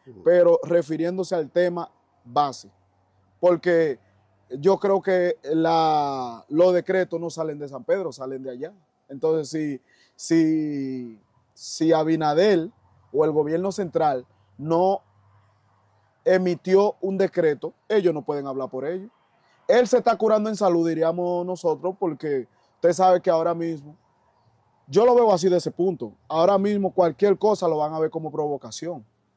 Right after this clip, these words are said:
Speaker 2: Pueden verlo, usted sabe cómo el, eh, eh, eh, muchas veces el dominicano común, muchas veces hay dominicanos que usted ahora mismo está haciendo una actividad y usted sale ahora mismo en la esquina, "Miren los tochanos".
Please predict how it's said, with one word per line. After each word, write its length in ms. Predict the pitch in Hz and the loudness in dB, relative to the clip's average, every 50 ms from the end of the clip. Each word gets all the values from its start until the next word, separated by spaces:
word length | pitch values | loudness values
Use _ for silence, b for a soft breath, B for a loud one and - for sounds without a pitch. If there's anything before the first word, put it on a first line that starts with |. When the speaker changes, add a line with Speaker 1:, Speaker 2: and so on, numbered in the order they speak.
| _ _ _ _ _ _ _ _ _ _ - | _ _ _ _ _ _ _ _ _ _ -6
Speaker 2:
Pueden 320 | - 139 151 160 156 139 135 | -4 0 0 0 0 2 2
verlo, 220 | 165 196 185 165 | 4 4 4 2
usted 140 | 139 156 156 | 0 -2 -4
sabe 200 | - 175 170 165 | -2 0 -2 0
cómo 200 | - 175 170 165 | -2 -4 -6 -6
el, 140 | 165 160 - | -6 -6 -4
eh, 200 | - 151 156 160 - | 0 2 2 2 2
eh, 400 | 139 147 147 147 143 131 113 - b b b b b b - | 0 -2 0 0 -2 -4 -6 -10 b b b b b b -2
eh, 220 | 127 139 143 143 143 | 0 2 2 2 0
muchas 360 | 147 156 156 - 180 165 160 | -2 -4 -2 0 2 4 4
veces 520 | 165 165 165 165 165 156 - 170 160 160 156 | 4 4 4 2 0 0 2 2 4 4 2
el 140 | - 160 160 | 0 -4 -2
dominicano 1040 | 147 165 165 165 165 160 135 - 160 165 175 175 180 175 170 156 143 127 113 110 104 _ _ _ _ _ _ _ - | 0 -2 -2 -2 -6 -8 -6 -4 -2 -2 0 -2 -2 -6 -6 -8 -10 -12 -14 -18 _ _ _ _ _ _ _ _ -4
común, 520 | - 180 160 151 160 175 170 147 127 104 _ _ _ _ _ _ _ _ _ _ _ | 0 0 0 0 -2 -4 -4 -4 -6 -12 _ _ _ _ _ _ _ _ _ _ _
muchas 280 | - 139 143 - 185 170 | -16 -12 -4 -2 0 2
veces 380 | 170 180 170 - 180 170 165 151 - 151 | 2 2 0 0 0 0 0 0 -4 -8
hay 140 | 156 165 | -8 -4
dominicanos 600 | 165 175 175 180 180 175 - 185 175 170 165 156 | -4 -4 -4 -4 -8 -4 -2 -2 -2 -2 -4 -8
que 80 | - 156 | -10 -10
usted 160 | 147 - 170 | -8 -4 -2
ahora 200 | 165 170 175 170 | 0 0 0 -2
mismo 160 | 170 175 175 | -4 -6 -8
está 140 | 165 - 170 | -8 -8 -8
haciendo 500 | 151 - 175 170 170 170 165 165 151 139 _ _ _ _ | -6 -4 -2 -2 0 2 2 2 2 0 _ _ _ _
una 200 | - 151 175 180 | -6 -2 0 0
actividad 420 | 175 170 - 180 175 170 170 170 165 | 0 0 0 0 0 2 2 0 0
y 60 | 165 | -2
usted 180 | 160 - 170 | -2 -4 -6
sale 240 | 160 - 175 175 175 | -4 -2 -2 -2 0
ahora 180 | 175 170 165 165 | -2 -2 -4 -6
mismo 200 | 170 170 170 165 | -6 -8 -8 -4
en 40 | 165 | -4
la 60 | 156 | -4
esquina, 240 | 131 170 175 170 165 | -2 -2 -2 -2 0
"Miren 240 | 180 220 262 277 | -2 0 0 0
los 80 | 269 269 | 0 0
tochanos". 600 | - 277 247 202 277 277 262 247 214 190 151 - | 0 0 0 2 0 2 2 2 0 -2 -6 -8